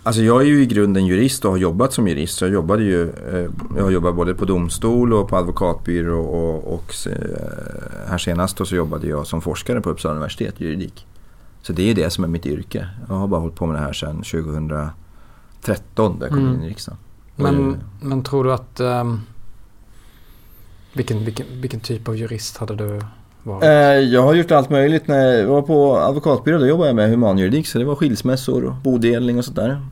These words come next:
Speaker 2: Kul.
Speaker 1: Ja, <laughs> nyttigt. Men,
Speaker 2: Ja.
Speaker 1: men det är kanske inte det roligaste att hålla på med skilsmässor.
Speaker 2: Nej,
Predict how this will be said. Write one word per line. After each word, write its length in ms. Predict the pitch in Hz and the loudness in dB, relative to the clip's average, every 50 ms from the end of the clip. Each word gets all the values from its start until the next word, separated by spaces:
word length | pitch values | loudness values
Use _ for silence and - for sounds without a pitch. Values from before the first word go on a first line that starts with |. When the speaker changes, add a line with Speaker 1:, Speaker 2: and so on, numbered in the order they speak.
| - - | -12 -8
Speaker 2:
Kul. 300 | - 160 185 - 101 - - - | -6 -6 -6 -6 -10 -14 -16 -10
Speaker 1:
Ja, 280 | - 107 117 - 156 147 - - - 131 110 - - - 127 107 - - - - | -4 0 2 2 2 2 0 -2 -2 -2 -2 0 0 -2 -2 -2 -2 -4 -8 -10
<laughs> 640 | - - - - 160 180 226 247 269 247 190 - - | -10 -8 -8 -8 -8 -6 -6 -4 -2 -2 -4 -4 -2
nyttigt. 720 | 107 120 127 123 - - - - 85 82 - - - - - - - 131 117 107 | 2 2 4 2 2 -2 -4 -4 -4 -4 -6 -10 -16 -16 -14 -12 -10 -8 -2 2
Men, 100 | 101 104 | 2 4
Speaker 2:
Ja. 100 | 101 101 | 4 4
Speaker 1:
men 120 | 107 104 | 4 4
det 60 | 104 | 4
är 260 | 101 98 95 - - 107 | 4 4 2 0 -2 -2
kanske 260 | - 113 110 113 117 | 0 0 0 0 0
inte 120 | 104 110 | 0 0
det 60 | 110 | 2
roligaste 440 | 117 120 104 101 110 120 120 - - | 2 2 2 2 2 2 2 0 0
att 60 | 90 | -2
hålla 100 | 85 85 85 | -2 -2 -2
på 100 | - 82 | -2 -4
med 100 | 85 90 | -4 -2
skilsmässor. 480 | - 95 98 110 113 - - - - 92 - - - | -2 -2 -2 -2 -4 -4 -4 -4 -6 -6 -8 -10 -8
Speaker 2:
Nej, 260 | 120 113 117 120 | -8 -6 -6 -6